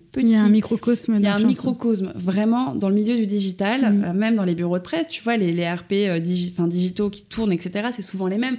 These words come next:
Speaker 1: Tout le monde se connaît, ça fonctionne aussi un peu à l'affect, hein,
Speaker 2: Mhm.
Speaker 1: tu vois. À un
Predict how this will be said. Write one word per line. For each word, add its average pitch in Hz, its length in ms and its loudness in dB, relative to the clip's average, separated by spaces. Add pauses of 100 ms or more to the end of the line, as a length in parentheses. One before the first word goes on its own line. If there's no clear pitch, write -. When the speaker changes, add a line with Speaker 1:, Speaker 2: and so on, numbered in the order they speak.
(320)
Speaker 1:
Tout 294 220 2
le 277 60 6
monde 269 200 4
se 226 140 -2
connaît, 214 300 0
ça 202 140 -4
fonctionne 202 360 -2
aussi 226 180 -4
un 247 80 -2
peu 262 100 -6
à 233 60 -2
l'affect, 196 400 -4
hein, 165 80 2
Speaker 2:
Mhm. 226 220 6
Speaker 1:
tu 247 100 0
vois. 185 200 -4 (400)
À 185 60 -4
un 175 40 2